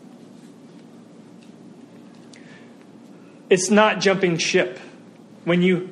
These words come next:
think you have every reason to jump ship. That's patience. That's not puny. We're faithful to God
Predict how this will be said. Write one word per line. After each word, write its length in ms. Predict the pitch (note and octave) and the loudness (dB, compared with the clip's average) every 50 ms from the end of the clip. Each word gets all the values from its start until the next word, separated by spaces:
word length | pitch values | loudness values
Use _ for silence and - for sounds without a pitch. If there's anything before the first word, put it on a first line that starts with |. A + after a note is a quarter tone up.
| - | -18
think 400 | - - - A3 A3 G#3+ G#3+ - | -4 0 2 2 2 0 -2 -4
you 140 | - F#3 E3+ | -4 0 2
have 180 | F#3 F#3+ F3+ D3+ | 2 2 4 2
every 260 | F3 F3 E3 E3+ D#3+ | 0 0 0 -2 -2
reason 380 | D#3+ E3 F3 F3+ F3 D#3+ C#3+ B2+ | 0 0 0 0 0 -2 -4 -4
to 100 | - D#3 | -6 -6
jump 240 | C#3+ D3+ D3 C3+ C3 | -4 -4 -4 -4 -4
ship. 280 | - - C#3+ - - - - - - - - - - - - - - - - - - - - - - - - - - - - - | -6 -6 -6 -6 -8 -12 -20 -20 -20 -20 -20 -20 -20 -20 -20 -20 -20 -20 -20 -20 -20 -20 -20 -20 -20 -20 -20 -20 -20 -20 -4 0
That's 280 | F3+ G3+ G3+ - - | 2 2 2 0 -4
patience. 720 | - - D#3 B2+ G2 - - - - - - - - - - - - - - - - - - - - - - - - - - - - - - - - | -8 -8 -8 -8 -8 -8 -12 -14 -18 -18 -18 -16 -16 -18 -20 -20 -20 -20 -20 -20 -20 -20 -20 -20 -20 -20 -20 -20 -20 -20 -20 -20 -20 -20 -20 -4 -2
That's 240 | D#3+ F3+ F3+ - - | 0 0 0 0 0
not 200 | F#3+ D#3+ - - | 0 0 -2 -2
puny. 360 | - F3 E3+ D3 A#2+ G#2 - - - - - - - - - - - - - - - - - - - - - - - - - - - - - - - - - - - - - - - - - - - - - - - - - - - - - - - - | -2 0 0 0 -2 -4 -10 -16 -20 -20 -20 -20 -20 -20 -20 -20 -20 -20 -20 -20 -20 -20 -20 -20 -20 -20 -20 -20 -20 -20 -20 -20 -20 -20 -20 -20 -20 -20 -20 -20 -20 -20 -20 -20 -20 -20 -20 -20 -20 -20 -20 -20 -20 -20 -20 -20 -20 -20 -20 -20 -10 -8
We're 80 | C3+ | -8
faithful 480 | B2 - - F#3 F#3 F3+ F3+ - F#3+ F3 F3+ | -2 0 2 2 2 2 2 0 -2 -2 0
to 80 | - E3+ | -2 -2
God 480 | - F3+ F#3 G3 G3 F3+ D3+ B2+ - | 2 2 2 4 2 2 0 -2 -6